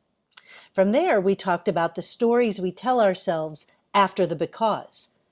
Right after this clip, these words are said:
You know, the stories we make up about others and that others do to us to fill in the spaces between knowing,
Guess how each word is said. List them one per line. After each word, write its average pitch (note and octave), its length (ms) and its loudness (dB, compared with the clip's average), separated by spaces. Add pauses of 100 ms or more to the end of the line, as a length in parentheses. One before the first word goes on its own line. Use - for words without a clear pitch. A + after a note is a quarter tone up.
(220)
You D#4+ 100 0
know, G#3 140 4
the F3+ 60 -2
stories B3+ 500 0
we F#3 140 -2
make F#3+ 240 -2
up G3+ 120 -4
about D#3+ 380 -4
others F#3+ 480 2
and D#3+ 160 -4
that D#3 160 -6
others F#3+ 320 0
do E3 140 -6
to F3 180 -4
us A3 320 0 (320)
to B3 100 -8
fill D4 300 0
in C4+ 140 2
the A3+ 80 -2
spaces A#3+ 640 -4
between F#3 560 -4
knowing, E3+ 520 0